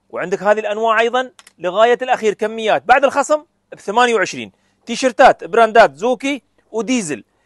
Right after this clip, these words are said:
كميات هائلة على عشرين درهم لغاية الأخير بعد الخصم عشرين في المية. من الماركات الجديدة وصلت أيضًا في دزنابي، هذه ماركة أيشو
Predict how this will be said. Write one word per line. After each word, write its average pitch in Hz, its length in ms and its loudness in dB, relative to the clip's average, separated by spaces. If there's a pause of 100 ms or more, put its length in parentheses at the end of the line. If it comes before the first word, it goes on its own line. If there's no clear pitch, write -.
(140)
كميات 226 460 0
هائلة 277 400 2 (300)
على 240 200 2
عشرين 247 500 0
درهم 294 340 -2 (200)
لغاية 185 480 0
الأخير 311 380 -6
بعد 294 200 2
الخصم 302 380 -2
عشرين 285 240 -8
في 240 60 -6
المية. 147 260 -8
من - 340 -2
الماركات 165 500 0
الجديدة 165 500 -6 (140)
وصلت 156 540 -4
أيضًا 185 380 -2
في 185 160 -6
دزنابي، 165 560 -2
هذه 165 220 -2
ماركة 170 380 -4
أيشو 120 300 -4